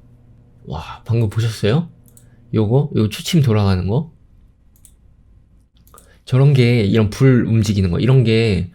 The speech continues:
사실 되게 별거 아닌데 엄청난 이런 사소한 부분이 인게임에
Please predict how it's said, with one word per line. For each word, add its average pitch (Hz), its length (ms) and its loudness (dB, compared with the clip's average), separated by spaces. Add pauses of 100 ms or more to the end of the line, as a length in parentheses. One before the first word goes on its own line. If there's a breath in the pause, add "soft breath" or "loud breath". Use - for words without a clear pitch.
(360 loud breath)
사실 147 320 -8
되게 123 260 -2
별거 180 460 -2
아닌데 98 680 -2 (480 soft breath)
엄청난 175 1120 -2 (1120)
이런 143 520 2
사소한 226 540 -4
부분이 113 640 0 (720 loud breath)
인게임에 165 1120 2